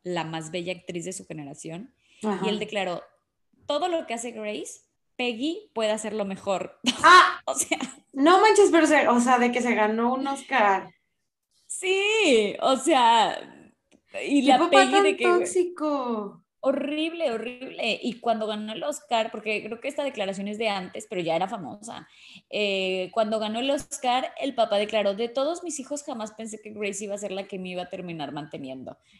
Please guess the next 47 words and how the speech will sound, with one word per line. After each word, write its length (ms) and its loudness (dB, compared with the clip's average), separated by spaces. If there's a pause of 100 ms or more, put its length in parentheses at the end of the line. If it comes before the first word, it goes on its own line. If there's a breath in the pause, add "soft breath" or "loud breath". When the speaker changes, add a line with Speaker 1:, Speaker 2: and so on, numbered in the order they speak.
(120)
Speaker 1:
Que 80 6
Speaker 2:
Ah. 40 8
Speaker 1:
digo, 180 2
tampoco 360 -4
es 140 -6
que 120 -4
lo 80 0
iba 100 2
a 60 -4
terminar 320 -4
manteniendo 420 -6
porque 220 -12
él 80 -4
era 160 -4
millonario, 580 -4
pero 240 -6
como 240 -10
que 80 -6
lo 140 -4
dijo: 320 -6
o 120 -6
sea, 160 -8
como, 360 -12
"Nunca 320 -10
pensé 240 -8
que 200 -6
Grace 300 -8
la 80 -6
iba 140 -6
a 40 -6
hacer". 240 -10
O 60 -8
sea, 100 -12
siempre 400 -6
decían 340 -6
que 80 -8
ella 140 -4
era 120 -8
como 140 -14
la 120 -8
que 100 -12
menos 300 -12
probabilidades 600 -8
tenía 200 -12
de 80 -14
tener 300 -10
éxito. 480 -14